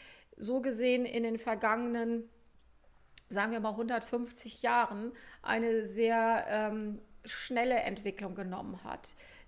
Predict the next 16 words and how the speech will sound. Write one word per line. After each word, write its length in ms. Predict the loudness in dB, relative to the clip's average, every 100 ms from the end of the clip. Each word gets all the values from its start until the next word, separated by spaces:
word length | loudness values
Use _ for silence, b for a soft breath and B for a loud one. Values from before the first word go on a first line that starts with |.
| -4
die 140 | -2
anders 280 | 0 0 -2
aussieht 440 | -2 -2 -4 -6
als 180 | -4 -4
in 140 | -6 -2
all 160 | 0
den 100 | 0
Jahrhunderten 640 | -2 -4 -2 -2 -4 -6 -12
vorher, 720 | -4 0 0 0 -4 -4 -4
wo 140 | -4
wir, 200 | -2 -4 -6 B B
wie 80 | -8
du 120 | -4
eben 240 | -2 -2 -2
schon 240 | -4 -2
sagtest, 580 | 0 0 0 -4 -4